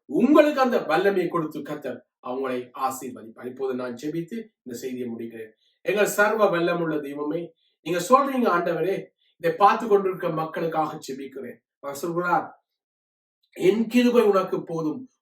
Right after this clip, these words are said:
உன் பலவீனத்திலே தேவனுடைய பலம் விளங்கும்" என்று சொல்லி, ஆண்டவரே,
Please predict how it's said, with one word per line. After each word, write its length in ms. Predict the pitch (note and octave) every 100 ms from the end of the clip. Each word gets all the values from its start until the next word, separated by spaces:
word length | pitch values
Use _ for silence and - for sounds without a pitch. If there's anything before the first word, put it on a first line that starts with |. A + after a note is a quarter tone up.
| _
உன் 380 | D3+ F3 A#3+ A#3
பலவீனத்திலே 960 | A3 G#3+ G3+ G3+ F3+ - E3+ D#3+ C3+ - _ _ _ _ -
தேவனுடைய 680 | A#3+ D#4 E4+ D#4+ D4 C4 G#3+
பலம் 440 | F#3 B2+ A#2 - _ _ _ _
விளங்கும்" 460 | - D3+ F#3+ G3 E3+
என்று 160 | D#3+ -
சொல்லி, 180 | D3+
ஆண்டவரே, 540 | C#3+ D3 D#3 D3+ -